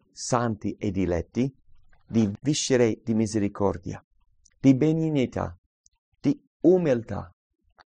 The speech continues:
di mansuetudine e di pazienza, sopportandovi gli uni gli altri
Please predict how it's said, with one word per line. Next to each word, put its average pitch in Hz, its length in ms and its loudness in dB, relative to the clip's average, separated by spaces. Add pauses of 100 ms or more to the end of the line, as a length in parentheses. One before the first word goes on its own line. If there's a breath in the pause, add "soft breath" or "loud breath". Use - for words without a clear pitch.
(460)
di 135 240 2
mansuetudine 143 1040 -4 (420)
e 123 100 -2
di 113 140 -2
pazienza, - 840 -10 (840)
sopportandovi 202 1000 2
gli 165 160 0
uni 175 140 2
gli 151 120 4
altri 117 440 0